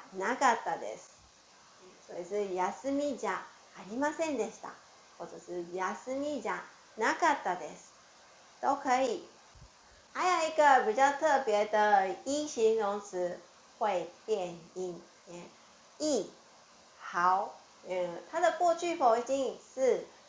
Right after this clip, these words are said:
よくなかったです。よくなかったです。比如说、昨天的天气如何呢？昨日の天気はどうでしたか？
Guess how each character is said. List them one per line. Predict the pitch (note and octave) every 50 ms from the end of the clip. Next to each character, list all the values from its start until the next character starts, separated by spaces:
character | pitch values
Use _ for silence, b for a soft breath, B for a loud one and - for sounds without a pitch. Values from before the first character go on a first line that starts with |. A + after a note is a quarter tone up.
| - - - -
よ | G#3+ A#3+ D4+ E4 -
く | - B3+ G3+ F#3 F#3
な | F#3+ G3+ B3 C#4
か | - D#4 D4 B3
っ | A#3+ -
た | D#3 C3+
で | - - F2 -
す。 | - - - - - - - - - - - - - -
よ | G3 A#3 C#4+ C#4 -
く | B3 A3 G3+
な | F3+ F3 G3 A#3 C4+
か | - C#4 A3+ G#3
っ | - -
た | - C3+ -
で | A#2+ B2+ D3+ -
す。 | - - - - - - - - - - - - - - - -
比 | - F3
如 | F3+ F3+ F3+ F3+
说、 | F3+ - G3+ G3 G3 G3 F#3+ F#3+ F#3+ F#3+ G#3+ - - - -
昨 | - C4+ D4
天 | F4+ F4+ F4+ E4+ D#4
的 | D#4+
天 | D#4+ D#4+ D#4+ D#4
气 | D#4 - D#4+ D#4 D4 C4 A#3 G3 F3+ F#3
如 | G#3 A#3+ B3
何 | B3 G#3+ G#3+ G#3+
呢？ | A3+ A3+ A#3 A#3+ C4 C4 - B B B B B B -
昨 | G#3+
日 | G3+ G#3
の | G#3+ A3 A3 A3 A3 A3
天 | A3 A#3 A#3 A3+ G#3+ G#3
気 | - F3
は | E3 F3+ G3+ A3+ A#3 G#3 - -
ど | F#3+ G#3 B3+ C#4
う | C#4
で | A#3+ A#3 -
し | -
た | - F#3
か？ | - - G3+ A#3+ C4 -